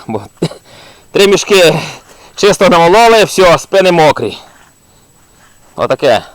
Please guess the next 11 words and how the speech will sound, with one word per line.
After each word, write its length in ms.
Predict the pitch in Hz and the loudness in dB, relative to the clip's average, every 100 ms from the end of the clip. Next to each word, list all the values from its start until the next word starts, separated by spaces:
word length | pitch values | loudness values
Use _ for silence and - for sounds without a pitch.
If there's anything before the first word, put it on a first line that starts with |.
| - | -10
Тут 180 | - 180 | -4 -4
іде 160 | 156 127 | -2 -2
другий 280 | 190 220 220 | 0 0 0
сорт, 320 | 233 233 208 _ _ _ _ _ _ _ - | 0 0 -2 _ _ _ _ _ _ _ -8
відро, 440 | 170 190 190 175 - - | -4 0 2 0 -4 -20
тут 120 | 135 | -12
таке 180 | 147 127 | -8 -8
всяке 420 | 123 135 - - - _ _ - - - - - - - - - | -2 -2 0 -6 -8 _ _ -20 -18 -14 -12 -8 -10 -10 -16 -12
кусочки, 540 | 120 - 208 220 - 156 | -10 -2 0 2 0 -4
всяке 320 | - 151 135 | -2 -2 -2
таке 260 | 123 127 | -4 -4